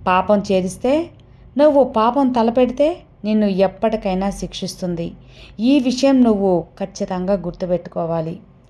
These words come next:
కాబట్టి ఈ జీవితం నీదమ్మా, ఈ కష్టం నీది, ఈ గెలుపు ఓటమి అన్నీ నీవే. పడాల్సింది నువ్వే, లేవాల్సింది నీవే,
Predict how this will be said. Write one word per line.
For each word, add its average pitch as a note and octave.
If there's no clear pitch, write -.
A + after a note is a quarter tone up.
కాబట్టి E3
ఈ C#4
జీవితం A#3+
నీదమ్మా, F#3+
ఈ A3
కష్టం G#3+
నీది, F3
ఈ C4
గెలుపు A#3+
ఓటమి A3+
అన్నీ F#3+
నీవే. F#3
పడాల్సింది F#3+
నువ్వే, A3+
లేవాల్సింది F3+
నీవే, E3+